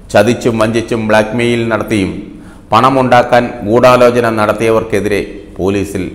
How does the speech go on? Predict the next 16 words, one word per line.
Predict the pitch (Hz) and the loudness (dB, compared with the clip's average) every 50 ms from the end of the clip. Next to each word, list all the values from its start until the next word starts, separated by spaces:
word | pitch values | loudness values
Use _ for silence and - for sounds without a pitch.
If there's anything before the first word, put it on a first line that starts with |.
| - - - | -12 -8 -6
പരാതിപ്പെടണം. | 76 76 85 87 85 80 80 78 76 73 73 65 - - - - - - - - - - - - - - - - | -4 -2 -2 -2 -2 -4 -4 -6 -6 -6 -8 -12 -14 -18 -20 -20 -20 -20 -20 -20 -20 -20 -20 -20 -20 -20 -4 -2
ദിലീപിനെ | 113 131 147 165 160 165 165 165 160 160 | 2 4 4 4 4 4 2 0 0 2
കുടുംബസഹിതം | 135 139 147 143 160 151 - 156 143 139 135 135 131 127 - - - - 107 | 0 0 2 2 2 2 4 4 2 4 2 2 0 -2 -6 -10 -8 -6 -6
നശിപ്പിക്കാൻ | 110 - - - - 135 131 - 131 131 127 - - - | -4 -4 -4 -6 -4 -6 -2 0 0 0 -2 -2 -2 0
ഇറങ്ങിപ്പുറപ്പെട്ടവരെ | 107 117 127 139 139 - - 120 120 117 113 120 110 98 113 113 107 107 104 80 69 67 - - - - - - | 0 0 0 -2 -4 -4 -2 -2 -2 -2 -2 -4 -2 -2 -2 0 0 0 -2 -2 -4 -8 -12 -16 -20 -20 -16 -10
കൂട്ടിലാക്കണം. | - 90 104 - 117 95 76 71 - - 65 62 - - - - - - - - - - - - - - - - - - - 78 | -6 -6 -6 -4 -4 -4 -6 -6 -6 -8 -12 -12 -14 -16 -20 -20 -20 -20 -20 -20 -20 -20 -20 -20 -20 -20 -20 -20 -16 -8 -4 -4
ആദ്യത്തെ, | 90 87 98 95 95 104 98 92 - - - - - | -2 -2 -2 -4 -4 -4 -4 -4 -4 -6 -8 -8 -6
അതായത് | 82 90 90 92 92 92 95 90 - - - - 85 | -2 -2 0 0 0 -2 -2 -4 -4 -6 -8 -8 -6
വിചാരണ | 90 92 104 104 104 104 107 110 101 98 | -2 2 2 2 2 2 0 -2 -4 -2
നടക്കുന്ന | 98 101 98 98 - 117 107 107 104 - - - - - | -2 -2 -2 -2 -6 -6 -4 -4 -4 -6 -8 -12 -10 -6
കേസിൽ | 92 92 85 - - 73 64 - - - - - - - - - - - 82 | -6 -6 -4 -4 -6 -6 -6 -8 -14 -18 -20 -20 -20 -20 -20 -20 -14 -8 -6
ദിലീപിന് | 92 92 101 104 104 104 104 104 95 - | -4 -2 0 0 0 0 -2 -4 -6 -6
ശിക്ഷ | - 87 - - 110 95 | -8 -10 -6 -6 -6 -4
കിട്ടാൻ | 95 92 85 95 90 92 92 - - - - - - - | -4 -4 -2 -2 -2 -2 -4 -8 -12 -16 -20 -20 -12 -6
സാധ്യതയില്ലെന്ന് | 95 95 104 117 117 123 117 113 107 98 92 92 95 95 95 90 87 80 | -4 -2 -2 -2 -2 -2 -2 -2 -2 -2 -4 -4 -4 -6 -6 -6 -6 -6
മനസ്സിലാക്കിയവരാണ് | 85 90 87 101 104 98 90 87 - 90 85 85 85 85 82 82 80 | -6 -6 -6 -6 -4 -4 -4 -4 -4 -6 -4 -2 -2 -2 -4 -4 -6